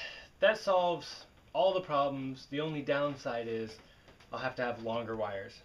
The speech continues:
So I'll have a wire coming in from under to here, and then a wire from here that goes under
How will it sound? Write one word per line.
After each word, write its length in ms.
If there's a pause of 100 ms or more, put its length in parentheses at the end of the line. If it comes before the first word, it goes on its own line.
(120)
So 160
I'll 60
have 160
a 60
wire 320
coming 360
in 160
from 220
under 300
to 160
here, 420 (640)
and 120
then 140
a 80
wire 520 (120)
from 160
here 260
that 140
goes 240
under 460